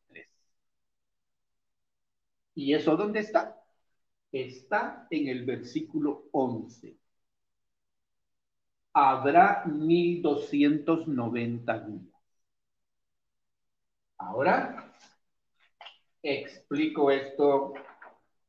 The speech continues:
Eh, no sé si, no sé si tal vez para no estar dando vueltas,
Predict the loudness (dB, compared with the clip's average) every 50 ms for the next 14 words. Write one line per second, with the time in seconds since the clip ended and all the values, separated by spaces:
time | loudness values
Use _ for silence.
0 | _ _ _ _ _ _ -6 -4 -2 -2 -2 -2 0 2 2 2 2 2 -2 -2
1 | -2 0 2 4 4 4 2 -2 -6 -14 -20 _ _ _ _ _ _ _ _ _
2 | -20 -18 -12 -8 -6 -4 -4 -4 -4 -2 0 0 0 0 -2 -4 -6 -6 -6 -8
3 | -12 -14 -14 -14 -14 -14 -18 -20 -20 -20 -20 -20 -20 -20 -20 -20 -20 -20 -20 -20
4 | -18 -18 -18 -18 -20 -20 -20 -20 -20 -20 -20 -20 _ -18 -18 -18 _ _